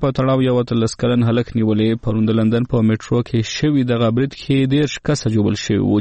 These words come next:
چارواکي وایي دغه مشکوک تن چې شناخت یې نه دی شوی نن نیول شوی. چارواکي د پیښې د پلټنو په لړ کې دا یو مهم ګام بولي، خو نور تفصیلات یې نه دي ورکړي. برتانیې د پرونۍ بمي برید نه وروسته په هیواد کې د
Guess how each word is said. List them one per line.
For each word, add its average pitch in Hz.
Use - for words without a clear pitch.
چارواکي 107
وایي 147
دغه 143
مشکوک 135
تن 143
چې 127
شناخت 123
یې 120
نه 147
دی 143
شوی 135
نن 120
نیول 104
شوی. 165
چارواکي 175
د -
پیښې 160
د -
پلټنو 135
په 117
لړ 123
کې 135
دا 107
یو 107
مهم 113
ګام 123
بولي، 135
خو 120
نور 110
تفصیلات 110
یې 120
نه 104
دي 95
ورکړي. 117
برتانیې 113
د -
پرونۍ 117
بمي 113
برید 113
نه 110
وروسته 135
په 139
هیواد 123
کې 151
د 120